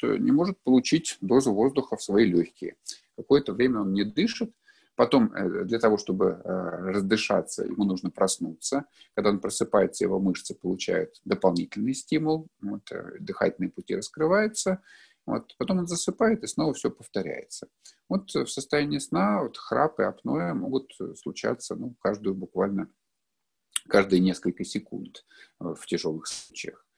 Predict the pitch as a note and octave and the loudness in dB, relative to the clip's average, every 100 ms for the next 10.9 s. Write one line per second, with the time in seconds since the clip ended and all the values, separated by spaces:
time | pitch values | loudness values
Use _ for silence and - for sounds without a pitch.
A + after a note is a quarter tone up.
0 | _ - - A2 G#2+ A2+ D3 D#3+ C#3 - | _ -8 -4 -4 -2 0 2 0 -2 -4
1 | G2 A2+ - A2 F#2+ - A2 G#2+ F2+ F2 | -6 -6 -6 -6 -6 -2 2 2 0 -6
2 | - - G2+ D#2+ - F2+ - A2 D3+ E3 | -8 -6 -4 -4 -6 -6 -2 0 0 -2
3 | - - - A3 - A2 G#2 - - - | -8 -10 -10 -12 -10 -8 -10 -12 -18 -6
4 | F#2 F#2+ - G#2 G2+ F#2 - - - F#2 | -2 0 2 4 4 0 -4 -14 -2 -2
5 | F2 F2 F#2 G2 G2 F#2 - F2 F2+ - | -2 0 4 6 6 4 0 0 -2 -6
6 | F2 D#2+ - - - - F2+ F2 F2+ - | -14 -12 -10 -10 -8 -4 -2 -2 -6 -6
7 | - E2 - E3+ - G#2+ B2+ - - - | -8 -8 -4 -4 -2 0 0 -4 -8 -6
8 | A#2 A#2 - F2 - G#2+ G2+ E2 - F2+ | -4 -4 -2 -4 0 0 0 -4 -8 -6
9 | - - E3 - - - - A2 A2 F3 | -8 -10 -18 -18 -18 -6 0 2 2 2
10 | G3+ A3+ - - A#2 - F2+ E2+ G#2+ | 0 -4 -10 -8 -8 -4 -4 -4 -6